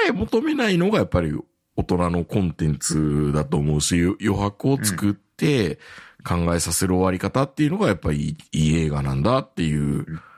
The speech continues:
Speaker 2: でもこれ、
Speaker 1: 定義もありますからね。
Speaker 2: 俺の中ではもっとすごい続いてたと思ったけど、
Speaker 1: うん。
Speaker 2: 正式なところで言うとこれ全十、十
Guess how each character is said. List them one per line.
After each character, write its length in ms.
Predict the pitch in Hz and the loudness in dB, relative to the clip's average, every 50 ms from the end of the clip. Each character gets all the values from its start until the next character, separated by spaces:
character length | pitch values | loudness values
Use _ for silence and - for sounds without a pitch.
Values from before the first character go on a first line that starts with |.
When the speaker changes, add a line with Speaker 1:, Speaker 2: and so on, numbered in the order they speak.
| - - - _ _ _ _ _ _ _ _ | -20 -20 -20 _ _ _ _ _ _ _ _
Speaker 2:
で 80 | 147 151 | -2 -2
も 80 | 131 | 0
こ 80 | - - | 2 0
れ、 60 | - - | 0 0
Speaker 1:
定 40 | 135 | 0
義 80 | 139 139 | -2 -2
も 80 | - | 0
あ 40 | 135 | 0
り 60 | 123 | 2
ま 100 | 131 73 | 2 2
す 80 | - - | 2 2
か 80 | - 92 | 2 2
ら 40 | - | 2
ね。 60 | 76 | 2
Speaker 2:
俺 100 | - 156 | 2 0
の 60 | 196 | 0
中 40 | 95 101 | 0 -2
で 40 | 147 | -2
は 60 | 226 | -4
も 60 | - | -4
っ 20 | - _ | -4 _
と 100 | - 151 | -2 -2
す 160 | - - 117 | -2 0 0
ご 180 | 110 170 220 | 0 2 2
い 140 | 175 120 107 | 0 -2 -4
続 260 | - - - - 170 | -4 -8 -4 0 0
い 80 | 160 151 | 0 2
て 120 | 151 170 | 0 -2
た 120 | 156 127 101 | -2 -2 -4
と 80 | - | -4
思 140 | 98 101 101 | -8 -8 -10
っ 40 | 101 - | -10 -12
た 120 | - - - | -16 -12 -10
け 120 | - 90 | -8 -8
ど、 360 | 87 92 95 92 87 78 - - | -6 -4 -2 -2 -2 -2 -2 0
Speaker 1:
う 80 | 98 | 2
ん。 640 | 87 82 80 76 73 71 73 160 165 160 160 165 156 | 2 2 2 2 0 0 -2 -2 -2 -4 -4 -6 -8
Speaker 2:
正 300 | - - 170 202 226 240 | 0 0 2 2 2 -2
式 220 | - - - 381 | -6 -4 -2 0
な 120 | 381 330 - | 0 0 0
と 140 | - 143 123 | 0 0 0
こ 80 | 139 | 0
ろ 40 | 127 | 2
で 60 | 117 | 2
言 60 | 123 | 2
う 80 | 113 107 | 2 0
と 20 | |
こ 80 | - 104 | 0 0
れ 140 | 98 101 92 | 0 0 -2
全 560 | 85 82 - - 185 269 330 285 139 104 92 | -4 -2 0 0 0 2 0 -2 -2 -4 -4
十、 380 | 90 - 123 117 151 233 285 - _ _ _ _ _ - - | -6 -8 -2 0 0 -2 -2 -6 _ _ _ _ _ -18 -16
十 300 | 101 98 214 277 294 | -4 0 0 0 0